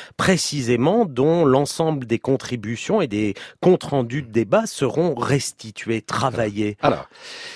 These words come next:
Speaker 1: Vous
Speaker 2: il
Speaker 1: l'avez
Speaker 2: y a
Speaker 1: dit, c'est inédit.
Speaker 2: Oui,
Speaker 1: Alors,
Speaker 2: bien
Speaker 1: est-ce
Speaker 2: sûr,
Speaker 1: qu'on sait
Speaker 2: bien
Speaker 1: faire
Speaker 2: sûr. Non,
Speaker 1: déjà ?
Speaker 2: non. Alors, euh, le, c'est vrai, euh, il y a un côté innovation institutionnelle et ça s'invente presque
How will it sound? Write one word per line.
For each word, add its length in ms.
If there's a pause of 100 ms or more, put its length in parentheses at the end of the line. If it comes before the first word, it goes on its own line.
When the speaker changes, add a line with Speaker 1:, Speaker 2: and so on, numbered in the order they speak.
(220)
Speaker 1:
Vous 60
Speaker 2:
il 40
Speaker 1:
l'avez 120
Speaker 2:
y 40
a 40
Speaker 1:
dit, 100
c'est 180
inédit. 260
Speaker 2:
Oui, 200
Speaker 1:
Alors, 180
Speaker 2:
bien 80
Speaker 1:
est-ce 100
Speaker 2:
sûr, 100
Speaker 1:
qu'on 60
sait 200
Speaker 2:
bien 120
Speaker 1:
faire 320
Speaker 2:
sûr. 120
Non, 100
Speaker 1:
déjà ? 180
Speaker 2:
non. 100
Alors, 340 (480)
euh, 240
le, 280
c'est 240
vrai, 520
euh, 120
il 80
y 40
a 60
un 80
côté 320
innovation 640
institutionnelle 960
et 80
ça 220
s'invente 500
presque 380